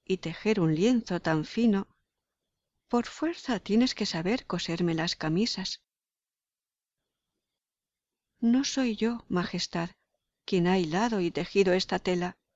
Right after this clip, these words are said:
Es labor de una hermosa joven que vive conmigo".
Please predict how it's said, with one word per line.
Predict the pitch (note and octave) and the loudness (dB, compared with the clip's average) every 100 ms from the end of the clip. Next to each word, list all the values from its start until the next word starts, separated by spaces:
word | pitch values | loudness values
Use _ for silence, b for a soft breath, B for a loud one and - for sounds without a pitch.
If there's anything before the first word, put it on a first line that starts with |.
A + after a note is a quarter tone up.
| _ _ _ _ _ _ _ _ _ _ _ _ | _ _ _ _ _ _ _ _ _ _ _ _
Es | - C4 | -4 -2
labor | C4+ B3 B3 C#4+ | 0 0 0 0
de | A3+ G3+ | 4 6
una | A3 | 8
hermosa | G3+ F#3+ A#3 - G3 | 6 4 4 2 -2
joven | - B3+ G#3+ | 0 2 2
que | - | 2
vive | E3+ F3 F3 | 2 2 2
conmigo". | - F3 F3 F3 F3 F3+ | 2 2 2 0 -4 -8